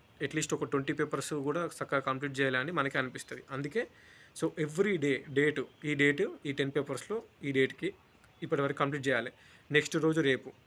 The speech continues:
ఈ, ఈ డేట్కి ఈ టెన్ పేపర్స్ కంప్లీట్ చేయాలి, ఈ డేట్కి ఈ టెన్ పేపర్స్ కంప్లీట్ చేయాలని మీరు ముందే ప్లాన్ వేసుకొని, ఆ డేట్, ఆ టెన్ పేపర్స్ కంపల్సరీ కంప్లీట్ చేయాలి. అట్లా కంప్లీట్ చేస్తే టెన్ డేస్కి, ఫిఫ్-, ఫిఫ్టీన్ డేస్కి, ట్వంటీ డేస్ తర్వాత మీకు రిజల్ట్ కనబడుతుంది, ఆ బుక్ అనేది కంప్లీట్ అయిపోతుంది.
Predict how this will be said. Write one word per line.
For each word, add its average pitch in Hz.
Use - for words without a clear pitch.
ఈ, 143
ఈ 156
డేట్కి 147
ఈ 151
టెన్ 143
పేపర్స్ -
కంప్లీట్ 135
చేయాలి, 123
ఈ 147
డేట్కి 156
ఈ 170
టెన్ 151
పేపర్స్ 151
కంప్లీట్ 139
చేయాలని 147
మీరు 160
ముందే 156
ప్లాన్ 143
వేసుకొని, 147
ఆ 135
డేట్, 156
ఆ 160
టెన్ 131
పేపర్స్ 147
కంపల్సరీ 143
కంప్లీట్ 131
చేయాలి. 127
అట్లా 139
కంప్లీట్ 135
చేస్తే 143
టెన్ 139
డేస్కి, 147
ఫిఫ్-, 139
ఫిఫ్టీన్ 147
డేస్కి, 147
ట్వంటీ 143
డేస్ 143
తర్వాత 139
మీకు 147
రిజల్ట్ 143
కనబడుతుంది, 139
ఆ 175
బుక్ 139
అనేది 147
కంప్లీట్ 135
అయిపోతుంది. 127